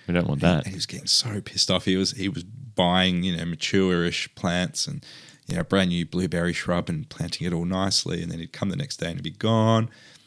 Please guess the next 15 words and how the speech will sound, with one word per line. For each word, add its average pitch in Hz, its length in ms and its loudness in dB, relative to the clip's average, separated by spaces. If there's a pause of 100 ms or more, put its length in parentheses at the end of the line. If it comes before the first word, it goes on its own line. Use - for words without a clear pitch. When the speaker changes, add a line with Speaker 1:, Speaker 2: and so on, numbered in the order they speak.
(120)
Speaker 2:
So - 160 -10
obviously 110 280 2
somebody 82 460 0
on 80 120 -4
the 80 60 -4
street 87 460 4
or 73 160 -4 (920)
in 95 120 0
the 92 120 4
area 85 340 2
thought, 80 420 -2
"I'll 104 100 -2
have 85 160 0
that." 117 240 4 (640)
So 104 300 6